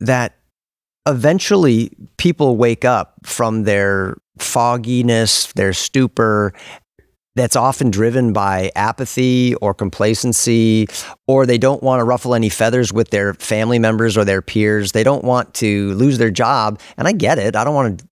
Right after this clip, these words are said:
I don't like any of that stuff either. But you know what I'm more afraid of than losing my job or a friendship? Uh, I'm more concerned about m-, my children being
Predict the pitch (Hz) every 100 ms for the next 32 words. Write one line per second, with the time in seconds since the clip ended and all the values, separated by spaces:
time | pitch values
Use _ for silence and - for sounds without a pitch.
0 | - 113 127 95 110 107 101 - 95 143
1 | 160 92 - - - - 135 139 147 196
2 | 202 131 120 139 - 104 104 151 185 123
3 | 98 95 117 123 107 101 85 85 101 107
4 | 98 90 - 90 101 104 - - _ -
5 | - _ _ 95 95 - - 135 180 196
6 | 156 - _ _ _ - 107 - 139 139
7 | 120 - 98 107 95 92 - _ _ _
8 | _ _ _ _ _ _ _ _ _ _
9 | _ _ - 110 113 104 120 127 139 -
10 | - 160 127 98 90 87 87 - _ _
11 | _ _ _ _ _ _ _ _ _ -
12 | 92 127 113 107 101 92